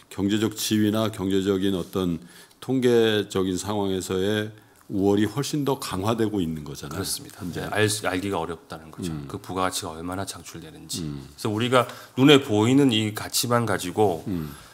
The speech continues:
Speaker 2: 뭔가가 가-, 과하다 아니다라고 판단하기는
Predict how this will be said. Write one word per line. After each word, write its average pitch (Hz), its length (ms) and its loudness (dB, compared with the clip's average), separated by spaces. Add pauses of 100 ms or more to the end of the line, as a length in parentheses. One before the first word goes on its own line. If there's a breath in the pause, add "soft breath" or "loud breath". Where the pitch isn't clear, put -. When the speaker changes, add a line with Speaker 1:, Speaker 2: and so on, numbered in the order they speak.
(160 loud breath)
Speaker 2:
뭔가가 107 920 4
가-, 101 260 0
과하다 117 600 4
아니다라고 98 480 0
판단하기는 101 840 -4